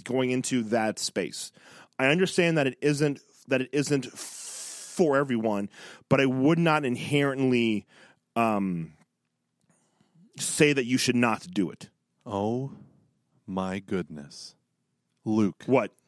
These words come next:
Speaker 2: You just answered a riddle in my head that has been with me since I was eleven years old.
Speaker 1: See,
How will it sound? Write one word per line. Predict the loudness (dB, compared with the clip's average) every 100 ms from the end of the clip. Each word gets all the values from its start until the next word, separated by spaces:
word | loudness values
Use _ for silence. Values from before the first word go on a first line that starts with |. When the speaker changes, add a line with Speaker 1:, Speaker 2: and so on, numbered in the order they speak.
| _ _ _ _ _ _ -20
Speaker 2:
You | -14 -4 2 4 4 0 -6 _ -20
just | -8 -2 0 0 -2 -10 -10
answered | -4 0 -2 -2 -6 -6 -8 -4
a | -2
riddle | -2 0 0 0 -2 -6 _ _ -6
in | -4 -2
my | -4 -6
head | -4 -2 -2 -4 -6
that | -4
has | -2 -4
been | -4 -4
with | 0 0 -2
me | -12 -14 -16 _ _
since | -14 -8
I | -6
was | -4 -4
eleven | -6 -6 -2 -2 0 -2 -6 _ _ _
years | -10 -4 -2 -2
old. | -4 -8 -12 _ _ _ _ _ _ _ _ _ -6
Speaker 1:
See, | 0 4 4